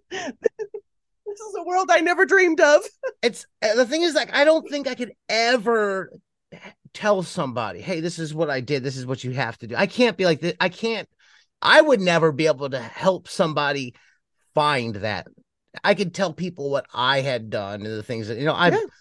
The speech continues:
Speaker 2: been see-, you know, I, like I said, I've had suicide attempts since I was very young. I'd seen psychiatrists and everything else at very young ages at times, um, many times over the years. So mental health therapy and, and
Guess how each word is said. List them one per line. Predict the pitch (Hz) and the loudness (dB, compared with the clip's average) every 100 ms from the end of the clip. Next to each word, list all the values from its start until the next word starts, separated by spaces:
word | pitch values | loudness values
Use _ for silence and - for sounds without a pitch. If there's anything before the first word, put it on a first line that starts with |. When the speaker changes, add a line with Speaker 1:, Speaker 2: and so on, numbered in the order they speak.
| _ _ - | _ _ -14
Speaker 2:
been | - | -10
see-, | 131 - 143 | -10 -10 -8
you | - | -2
know, | 156 | 0
I, | 113 131 | 2 0
like | 113 120 | 0 -2
I | |
said, | 117 165 | -2 -2
I've | 127 | -2
had | 127 123 | -2 -6
suicide | 107 127 120 139 110 | -6 -8 -4 -4 -4
attempts | 107 110 - | -4 -8 -6
since | 120 | -4
I | |
was | 113 104 | -4 -4
very | 95 - 92 | -8 -10 -10
young. | 92 123 165 151 | -4 0 0 -2
I'd | 117 104 | -4 -6
seen | - 123 101 101 | -8 -8 -8 -8
psychiatrists | 117 95 98 110 110 92 - 101 - | -8 -8 -8 -6 -4 -6 -10 -12 -10
and | 110 | -10
everything | 98 90 90 95 87 | -10 -12 -12 -12 -4
else | 143 139 107 | 0 0 -2
at | 110 - | -10 -10
very | 101 104 101 | -8 -8 -6
young | 101 98 87 | -8 -8 -8
ages | 101 90 95 95 | -8 -10 -10 -12
at | - - | -12 -14
times, | - - - - - - - - - - | -16 -16 -18 -20 -20 -20 -20 -20 -12 0
um, | 143 139 120 110 90 - | 2 2 -2 -8 -10 -12
many | 80 110 104 156 180 | -10 -8 -4 -2 -2
times | 139 135 117 | 0 -2 0
over | 127 113 | -4 -4
the | |
years. | 123 110 | -4 -4
So | 120 | -4
mental | 113 156 175 151 | -2 -2 0 2
health | 143 143 - - _ _ _ | 4 2 -2 -18 _ _ _
therapy | 143 151 185 180 196 190 202 175 | 0 4 4 2 -4 -4 -6 -6
and, | 135 131 123 123 120 | -4 -4 -4 -8 -8
and | 80 117 110 | -6 -6 -8